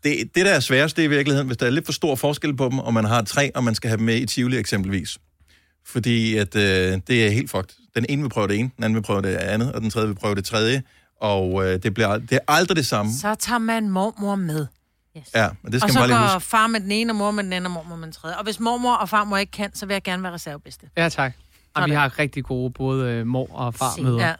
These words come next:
Speaker 3: alt
Speaker 2: tænkte
Speaker 3: er
Speaker 2: jeg nok.
Speaker 3: godt, ikke?
Speaker 4: Alt er godt.
Speaker 3: Ja, ja, ja.
Speaker 1: Bor de tæt på?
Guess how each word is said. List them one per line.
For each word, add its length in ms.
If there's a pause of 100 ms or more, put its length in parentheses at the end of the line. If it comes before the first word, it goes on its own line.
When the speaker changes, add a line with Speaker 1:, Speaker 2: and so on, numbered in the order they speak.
(120)
Speaker 3:
alt 140
Speaker 2:
tænkte 160
Speaker 3:
er 40
Speaker 2:
jeg 80
nok. 80
Speaker 3:
godt, 160
ikke? 160
Speaker 4:
Alt 140
er 40
godt. 180
Speaker 3:
Ja, 120
ja, 80
ja. 80 (280)
Speaker 1:
Bor 80
de 80
tæt 160
på? 220